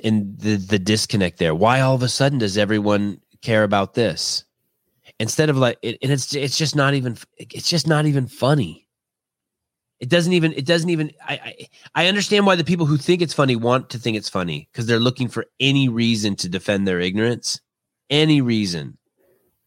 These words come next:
Um, but it's just, it's just such sloppy humor. It's not, it's not Tosh. It's not, it's not Chappelle. You know what I mean? It's not Chris Rock. It's,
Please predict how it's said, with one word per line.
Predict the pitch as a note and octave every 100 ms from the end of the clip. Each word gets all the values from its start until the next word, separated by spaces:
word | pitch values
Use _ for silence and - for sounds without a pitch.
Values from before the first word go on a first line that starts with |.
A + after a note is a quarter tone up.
| _ _ _ _ _ _ _ -
Um, | A#2 A2 G#2+ - _ _ _ _ -
but | G#2 B2
it's | A2+ -
just, | B2 -
it's | A2 -
just | C#3+ -
such | - C3
sloppy | - - A#2+ A2+ A#2+ G#2+ F2+
humor. | A2 G2 D2+ -
It's | A#2+
not, | D#3+ F3+ C#3
it's | C3+
not | E3+ B2+
Tosh. | C#3+ B2 G#2+ - - _ -
It's | G2+ C3+
not, | B2+ -
it's | G#2+
not | C3 A#2+
Chappelle. | - A2 A2+ G#2+ F2 F2 G#2+
You | G#2+
know |
what | G#2
I | G2+
mean? | G#2 G2+ - _ _ _ -
It's | -
not | B2 A2 -
Chris | G2+ -
Rock. | G2+ E2 E2
It's, | F2+ - -